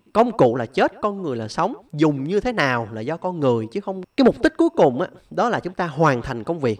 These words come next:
chúng ta ra được sản phẩm. Quay lại bài học thì chúng ta sẽ thấy là trạng thái, chúng ta sẽ nói về state diagram trước ha. Ờ, cái tên đúng của nó là state machine diagram, nhưng mà mình,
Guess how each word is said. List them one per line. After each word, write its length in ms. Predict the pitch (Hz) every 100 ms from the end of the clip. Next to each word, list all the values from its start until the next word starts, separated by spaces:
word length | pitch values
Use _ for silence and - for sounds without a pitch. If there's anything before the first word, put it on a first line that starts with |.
| -
chúng 100 | 202
ta 180 | 170 156
ra 280 | 190 190
được 180 | 147 110
sản 160 | - 139
phẩm. 240 | 123 113 185 - _ _ _ _ _ _ _ _ - _ _
Quay 140 | 208 240
lại 160 | 135
bài 120 | 135
học 200 | 120 131 - - - _ _
thì 200 | 190 170
chúng 200 | 180 254
ta 200 | 233 208
sẽ 140 | 151
thấy 240 | 175 220 262
là 160 | 147 - _ _
trạng 180 | 139 143
thái, 280 | 214 262 339 - _
chúng 120 | 202
ta 80 | 208
sẽ 120 | -
nói 220 | 170 180 220
về 140 | 143
state 240 | - 220 165
diagram 340 | 170 165 165
trước 240 | 165 294
ha. 140 | - 156 - 170 _ _ _
Ờ, 180 | 139 143 160 175
cái 80 | -
tên 180 | 214 214
đúng 180 | 240 302
của 100 | 214
nó 160 | 226
là 80 | 202
state 440 | - - 202 202 - -
machine 680 | 131 123 - - 196 196 185
diagram, 440 | 185 185 190 202 202 _
nhưng 100 | 170
mà 120 | 170 131
mình, 320 | 127 120